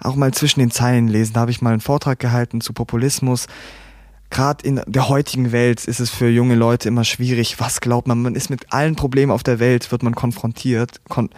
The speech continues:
und man möchte auch noch, äh, Dinge machen, die so Jugendliche machen. Und dann hat man auch einen ganz anderen Zugang halt heutzutage. Das heißt, kritisches Denken ist wichtiger als je zuvor. Man muss genau schauen, man muss analysieren, was glaubt man, was glaubt man nicht. Mit wem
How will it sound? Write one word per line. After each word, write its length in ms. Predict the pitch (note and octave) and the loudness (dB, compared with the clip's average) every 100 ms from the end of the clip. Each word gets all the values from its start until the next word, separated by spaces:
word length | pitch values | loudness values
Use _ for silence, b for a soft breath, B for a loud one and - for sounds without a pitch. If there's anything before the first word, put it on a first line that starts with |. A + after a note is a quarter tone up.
| B B B | B B B
und 80 | B | B
man 100 | C3 | 0
möchte 220 | C3+ C#3 | 2 2
auch 100 | - | 2
noch, 220 | C3 B2 - | 2 2 2
äh, 240 | B2 A#2+ | 2 2
Dinge 240 | B2 D3 | 2 2
machen, 320 | C3 B2+ - B2 | 2 2 0 0
die 80 | |
so 120 | A#2+ B2+ | 2 2
Jugendliche 520 | D#3 F3 D3 C#3 C#3 | 4 2 2 2 4
machen. 380 | C3 B2+ C3 A#2 | 2 2 2 2
Und 100 | A#2 | 2
dann 140 | A#2+ | 2
hat 160 | B2 B2+ | 2 2
man 140 | A#2 | 0
auch 280 | - A#2 A#2 | 2 -2 -2
einen 200 | - C3 | -2 0
ganz 200 | C#3 D#3 | 0 -2
anderen 260 | C3 C#3 B2 | 0 0 0
Zugang 360 | - C3 A2+ | -2 -2 -2
halt 180 | G#2+ G#2 | -2 -4
heutzutage. 640 | A2 - - A2+ A2 G2+ G#2 B B - | -6 -8 -10 -4 -2 -2 -6 B B -10
Das 140 | - | -2
heißt, 180 | B2+ - | 0 0
kritisches 440 | - D#3+ C#3 A#2+ | -2 0 0 0
Denken 320 | - C3 C3+ F2 | 0 0 0 -4
ist 220 | G#2+ - | -4 -6
wichtiger 340 | C3+ - A2+ | -6 -4 -2
als 160 | G#2+ G2+ | -2 -2
je 120 | A#2+ | -4
zuvor. 440 | - - - A#2+ B B B B | -4 -8 -2 0 B B B B
Man 120 | A#2+ | 0
muss 180 | B2 - | 0 0
genau 460 | B2 B2 C3 C3+ - | 0 2 4 2 2
schauen, 680 | - C#3 B2 B2 B2 B2 A#2+ | 2 2 2 2 0 -2 -2
man 120 | B2 | -2
muss 160 | B2+ | -4
analysieren, 640 | - B2+ A#2+ A#2+ A#2 A#2+ A#2 | -2 0 2 0 2 2 2
was 320 | - B2 B2+ - | -2 -2 -2 0
glaubt 360 | A#2 A#2+ - | 0 0 0
man, 280 | A#2+ A#2 A#2 B B B B - | 0 2 0 B B B B -4
was 200 | A#2+ - | -2 0
glaubt 220 | A#2+ - | -2 0
man 140 | B2+ | 2
nicht. 440 | B2 A2+ - - - _ - | 4 2 0 -6 -12 _ -6
Mit 220 | C3 B2 | -4 0
wem 240 | C#3 C3 | 0 0